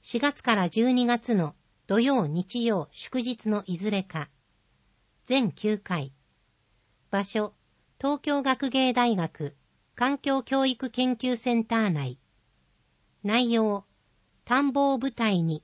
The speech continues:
楽しく環境を学習。定員、三十人、申し込み順。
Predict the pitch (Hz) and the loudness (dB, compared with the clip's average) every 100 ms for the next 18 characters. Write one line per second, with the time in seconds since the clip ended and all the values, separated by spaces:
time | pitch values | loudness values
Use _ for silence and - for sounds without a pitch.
0 | _ 196 233 277 - - - 208 233 226 | _ -2 0 0 -4 -8 -4 -2 -2 0
1 | 220 208 190 180 175 - - 165 147 139 | 0 2 0 -2 -4 -8 -8 -4 -6 -6
2 | _ _ _ _ _ _ _ _ _ - | _ _ _ _ _ _ _ _ _ -2
3 | 254 262 247 240 220 - _ _ - 240 | 2 4 4 2 0 -4 _ _ -2 0
4 | 269 277 269 214 151 131 - _ _ 202 | 2 2 2 2 0 -2 -8 _ _ 0
5 | 214 226 - 202 190 185 156 | 0 0 0 0 0 -2 -4